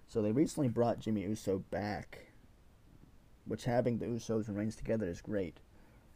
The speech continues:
But, like I said, this, over the, over the week, Jimmy Uso got arrested for his second D U I.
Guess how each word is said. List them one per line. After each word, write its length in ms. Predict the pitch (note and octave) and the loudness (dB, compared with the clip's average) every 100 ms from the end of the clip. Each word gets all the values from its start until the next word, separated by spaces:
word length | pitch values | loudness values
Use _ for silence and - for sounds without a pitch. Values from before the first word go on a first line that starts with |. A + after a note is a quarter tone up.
| - G#2+ | -12 -4
But, 440 | A#2+ A2+ - - - - - - - | 0 0 -2 -8 -20 -20 -20 -20 -14
like 160 | - F#2+ | -8 -6
I 60 | |
said, 340 | G2 - A#2 F#2 | -6 0 0 0
this, 200 | G2 - - - - - | -4 -6 -18 -20 -8 0
over 220 | A2+ G2+ | 0 0
the, 120 | G#2 - - - | -4 -8 -12 2
over 180 | A#2+ G#2+ | 2 4
the 100 | G#2+ | 0
week, 440 | A#2 G#2+ - - - - | 2 2 0 -12 -20 -6
Jimmy 240 | G2+ G2 | -4 0
Uso 300 | G#2+ - G2 | 0 0 -2
got 160 | F#2+ F#2 | -2 -2
arrested 340 | G2 - - | -2 -4 -6
for 100 | F2+ | -6
his 100 | - | -6
second 420 | - G#2+ - G2+ | -4 -4 -2 -2
D 80 | G2 | 0
U 140 | G2+ C#2+ | 0 0
I. 320 | G2+ - | -2 -2